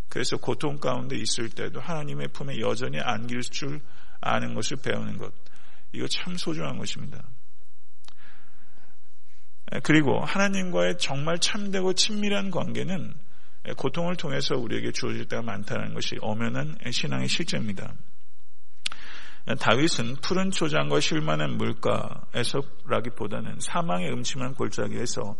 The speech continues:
하나님을 깊이 만났습니다. 다윗을 만든 인큐베이터는 푸른 초장과 쉴만한 물가가 아니었어요. 사망의 음침한 골짜기였어요. 이거는 엄연한 실제예요.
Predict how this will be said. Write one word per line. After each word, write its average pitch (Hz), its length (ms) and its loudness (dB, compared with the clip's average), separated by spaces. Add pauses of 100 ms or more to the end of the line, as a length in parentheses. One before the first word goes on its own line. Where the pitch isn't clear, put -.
(280)
하나님을 139 400 0
깊이 110 640 0 (120)
만났습니다. 110 800 0 (1300)
다윗을 156 540 2
만든 127 800 0
인큐베이터는 131 960 0
푸른 180 300 -2
초장과 135 440 0
쉴만한 160 460 0
물가가 127 380 -2
아니었어요. 104 500 0 (920)
사망의 160 460 0
음침한 120 380 0
골짜기였어요. 101 800 0 (360)
이거는 135 360 0
엄연한 120 400 0
실제예요. - 640 0